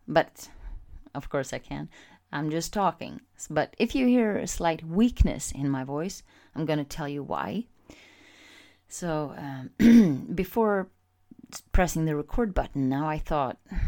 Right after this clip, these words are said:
"Let's just see if I really can do this." And, uh, <laughs> my test was that I pressed the record button and I sang. And just a few tunes, and then I listened to it.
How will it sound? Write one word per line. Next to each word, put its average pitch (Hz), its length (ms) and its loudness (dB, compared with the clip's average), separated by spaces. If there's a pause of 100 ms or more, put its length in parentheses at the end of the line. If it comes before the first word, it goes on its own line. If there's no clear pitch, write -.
(180)
"Let's 175 240 0
just 170 220 -2
see 143 200 -2
if - 180 -8
I 139 100 2
really 135 320 -4
can 147 320 -2
do 151 140 -4
this." 120 420 -10
And, 139 540 -2 (240)
uh, 143 400 -2 (480)
<laughs> 240 500 -8
my 190 200 6
test - 540 -6 (560)
was 170 360 2
that 160 320 0
I 139 540 -4 (440)
pressed 165 220 0
the 202 100 2
record 190 320 -4
button 147 480 -4 (360)
and 139 140 0
I 135 100 -2
sang. 143 520 -4 (680)
And 131 760 -6 (300)
just 247 180 2
a 254 60 -4
few 294 180 0
tunes, 190 680 -2
and 165 100 0
then 160 120 2
I 151 100 0
listened 165 380 0
to 143 80 -4
it. 127 360 -8